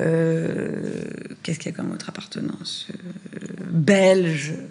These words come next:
je cherche une appartenance nationale. Quand vous êtes juif, homosexuel, belge, euh,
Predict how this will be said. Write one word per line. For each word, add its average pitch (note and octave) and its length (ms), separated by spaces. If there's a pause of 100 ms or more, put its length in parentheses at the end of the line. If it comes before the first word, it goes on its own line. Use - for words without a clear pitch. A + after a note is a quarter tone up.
(320)
je F3 280
cherche F#3 240
une F#3+ 60
appartenance F3+ 400
nationale. E3+ 520 (580)
Quand - 100
vous F3 140
êtes F#3+ 100
juif, F#3 220
homosexuel, F3 480
belge, - 640 (800)
euh, E3 240